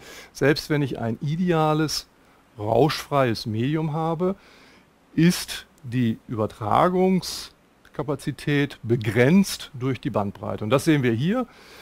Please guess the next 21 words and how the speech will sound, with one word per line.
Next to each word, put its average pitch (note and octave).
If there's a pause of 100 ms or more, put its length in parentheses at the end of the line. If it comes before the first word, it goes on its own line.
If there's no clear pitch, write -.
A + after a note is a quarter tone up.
(240)
Wir B2+
sehen C#3+
hier D#3
zum -
Beispiel C3
mal B2
eine A#2
Telefonleitung D#3
mit B2
einer A2 (400)
Übertragungsbandbreite B2
von G2+
drei G2+
Kilohertz F3
und C3
wir B2
haben B2
mal A#2
ein G#2+
höherwertiges A#2+
Signal. E3